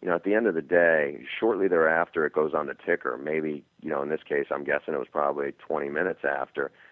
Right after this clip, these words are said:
you know, U S C is sending out a release to all the local media saying, "This is what happened." At that point, it doesn't matter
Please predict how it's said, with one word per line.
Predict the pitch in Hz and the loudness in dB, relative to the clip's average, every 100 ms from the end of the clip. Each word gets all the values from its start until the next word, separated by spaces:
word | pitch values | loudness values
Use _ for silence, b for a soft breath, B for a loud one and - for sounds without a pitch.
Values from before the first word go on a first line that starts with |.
| B | B
you | 82 | -4
know, | |
U | 76 90 98 | -2 2 2
S | 85 - | 2 0
C | 92 | -2
is | 82 - | -2 -2
sending | 80 78 76 | -4 -2 -2
out | 71 71 69 | -2 -2 -2
a | |
release | 65 67 76 78 71 - _ b b b _ | -4 -4 -4 -4 -8 -14 _ b b b _
to | 80 | 2
all | 71 73 | 4 4
the | 73 | 2
local | 71 67 71 | 0 -2 -4
media | 73 73 69 | -4 -4 -4
saying, | - 71 71 | -6 -8 -8
"This | - | -10
is | 69 | -8
what | 71 67 | -6 -4
happened." | 82 85 85 65 | 2 2 0 -4
At | 71 | -4
that | 95 90 | -2 -4
point, | - 95 78 | -6 -6 -4
it | 76 | -2
doesn't | 113 76 71 | -2 -4 -6
matter | 71 90 65 64 | -2 -2 -2 -4